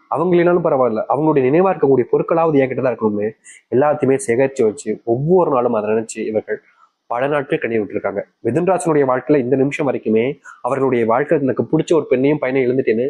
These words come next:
தினமும் அழுதுகிட்டு இருக்காங்க. கண்ணீரோட தாங்க தூங்குறாங்க. கண்ணீர் இல்லாம ஒரு நாள் தூங்குனது கிடையாது. இப்படிப்பட்ட மிதுன ராசினுடைய வாழ்க்கையில யாரை இழந்துட்டோம்னு நினைச்சாங்களோ, யார் தன்னை விட்டு போயிட்டாங்கன்னு நினைச்சு வருத்தப்பட்டாங்களோ, அவர்களுடைய வாழ்க்கையில மறுபடியும் சேர்வதற்கான சூழ்நிலைகள் என்பது உண்டாகும்.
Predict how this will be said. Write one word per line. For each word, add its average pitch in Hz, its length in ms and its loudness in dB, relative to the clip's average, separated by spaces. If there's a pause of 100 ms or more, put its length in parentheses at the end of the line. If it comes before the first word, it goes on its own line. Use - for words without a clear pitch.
(100)
தினமும் 147 360 2
அழுதுகிட்டு 113 340 -2
இருக்காங்க. 101 220 -6 (380)
கண்ணீரோட 190 380 0
தாங்க 170 180 0
தூங்குறாங்க. 160 460 2 (140)
கண்ணீர் 170 300 -2
இல்லாம 175 220 4
ஒரு 139 120 0
நாள் 156 140 0
தூங்குனது 139 260 2
கிடையாது. 107 260 -2 (360)
இப்படிப்பட்ட 220 460 -2
மிதுன 139 280 0
ராசினுடைய 113 360 0
வாழ்க்கையில 107 360 -2 (380)
யாரை 123 340 -2
இழந்துட்டோம்னு 123 480 0
நினைச்சாங்களோ, 104 380 -2 (340)
யார் 139 260 -2
தன்னை 147 140 2
விட்டு 127 200 -2
போயிட்டாங்கன்னு 131 460 0
நினைச்சு 113 220 0
வருத்தப்பட்டாங்களோ, 107 560 -4 (200)
அவர்களுடைய 131 560 0
வாழ்க்கையில 107 360 -2 (140)
மறுபடியும் 131 500 -2
சேர்வதற்கான 110 500 -2 (440)
சூழ்நிலைகள் 151 520 0
என்பது 107 220 -2
உண்டாகும். 95 440 -4